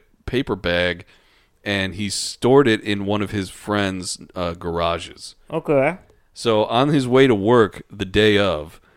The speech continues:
Speaker 1: he asked his friend who was driving him to, like, stop off at the house. He was just like, "I need to get something, like,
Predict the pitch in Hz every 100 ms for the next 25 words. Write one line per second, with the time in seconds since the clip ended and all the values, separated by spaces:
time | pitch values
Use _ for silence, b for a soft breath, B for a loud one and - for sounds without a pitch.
0 | _ _ _ _ - - 113 104 107 107
1 | - 98 90 - 101 95 92 87 98 117
2 | 98 90 87 85 85 82 80 - 90 90
3 | 90 85 - 82 87 85 85 82 82 -
4 | - 87 69 107 110 104 95 101 - 98
5 | 95 92 87 85